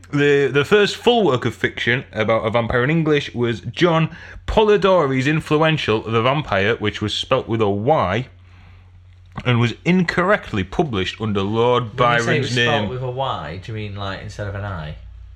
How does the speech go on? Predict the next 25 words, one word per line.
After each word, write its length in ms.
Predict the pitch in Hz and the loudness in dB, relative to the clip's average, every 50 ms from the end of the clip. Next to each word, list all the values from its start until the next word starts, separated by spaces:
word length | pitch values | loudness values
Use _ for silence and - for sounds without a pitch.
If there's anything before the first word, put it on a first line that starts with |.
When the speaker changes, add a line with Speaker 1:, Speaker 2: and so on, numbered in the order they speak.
| - - - - - - - - - - | -20 -20 -20 -20 -20 -20 -20 -20 -14 -4
Speaker 1:
Yeah. 220 | - 101 85 80 - - - - - - - - - - | -2 0 0 -2 -4 -12 -20 -20 -20 -20 -20 -20 -18 -18
Speaker 2:
Okay. 220 | 110 101 - 151 147 - - - - - - - - - - - - - - - - - - - - - - - - - - - - - - - - - - - - - - | -18 -16 -16 -18 -18 -18 -20 -20 -20 -20 -20 -20 -20 -20 -20 -20 -20 -20 -20 -20 -20 -20 -20 -20 -20 -20 -20 -20 -20 -20 -20 -20 -20 -20 -20 -20 -20 -20 -20 -20 -18 -10 -6
Speaker 1:
Is 60 | 113 | -6
that 80 | 131 - | -4 -4
a 40 | |
car 240 | - - 165 165 160 | -2 0 0 0 0
pulling 240 | 135 - 101 87 80 | 0 -2 -2 -2 -2
up 100 | 78 - | -4 -4
outside? 420 | 80 76 - - - 80 82 - - - - - - - - - - - - - - - - - - - - - - - - - - - - - - - - - - - - - - - - - - - | -6 -8 -8 -8 -8 -8 -8 -10 -12 -16 -20 -20 -20 -20 -20 -20 -20 -20 -20 -20 -20 -20 -20 -20 -20 -20 -20 -20 -20 -20 -20 -20 -20 -20 -20 -20 -20 -20 -20 -20 -20 -20 -20 -20 -20 -20 -20 -20 -14 -10
Speaker 2:
Or 120 | 113 107 104 | -6 -6 -6
a 60 | 101 | -4
van, 320 | 101 120 120 117 113 107 | -4 -4 -6 -6 -6 -8
yeah. 180 | 110 120 127 123 110 - - - - - | -8 -8 -10 -10 -12 -14 -18 -20 -14 -10
Speaker 1:
Yeah, 180 | 120 123 131 127 | -8 -6 -6 -6
I 40 | |
can 80 | 113 - | -6 -4
Speaker 2:
Come 80 | 98 98 | -4 -4
Speaker 1:
hear 160 | 110 117 120 | -2 -2 -4
Speaker 2:
to 60 | 120 | -4
Speaker 1:
it. 40 | 113 131 | -4 -6
Speaker 2:
get 180 | 139 143 - | -8 -8 -8
ya. 100 | 104 98 101 - - - - - - | -8 -10 -10 -12 -18 -20 -20 -20 -16
Fucking 380 | - 113 - - 110 110 107 | -16 -16 -14 -12 -12 -10 -8
wacky 280 | 110 123 - - 95 101 101 | -6 -8 -8 -8 -10 -10 -10
house. 340 | 101 107 - - - - | -12 -12 -16 -18 -20 -20